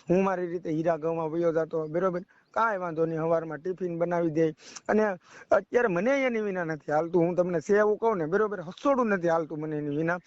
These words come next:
અને એને મારી વિના નથી હાલતું. પણ આ બીજાની બધાની સડામણીથી વહી ગઈ. અને ઓલા ભુવાના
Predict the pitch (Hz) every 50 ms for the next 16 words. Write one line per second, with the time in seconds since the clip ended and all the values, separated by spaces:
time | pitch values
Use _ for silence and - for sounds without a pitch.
0 | - - - - - - - 226 214 226 190 220 262 277 285 294 269 262 254 240
1 | 226 208 208 196 190 175 170 170 147 160 151 160 165 165 185 170 180 214 208 202
2 | 208 208 196 175 - 202 214 208 233 226 226 202 208 190 214 208 202 175 - -
3 | 190 202 214 220 220 202 190 190 170 - 160 151 160 165 156 143 156 202 - -
4 | - - - - 185 190 190 190 185 165 143 160 170 202 214 214 208 202 196 196
5 | 190 185 190 180 175 170